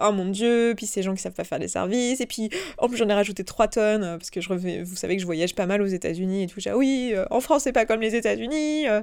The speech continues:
ici, les services, c'est n'importe quoi, euh, machin. » Alors en fait,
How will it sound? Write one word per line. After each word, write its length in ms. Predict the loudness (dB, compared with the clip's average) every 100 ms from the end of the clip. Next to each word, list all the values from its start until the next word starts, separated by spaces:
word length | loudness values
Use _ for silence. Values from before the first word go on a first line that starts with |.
| -2 -8 -4
ici, 260 | 0 2
les 80 | 0
services, 360 | 2 0 0 -2
c'est 80 | -2
n'importe 380 | -2 -4 -4
quoi, 520 | 0 2 2 2 2 2
euh, 100 | 0
machin. » 200 | -4 -4
Alors 160 | -4 -4
en 60 |
fait, 240 | -4 -6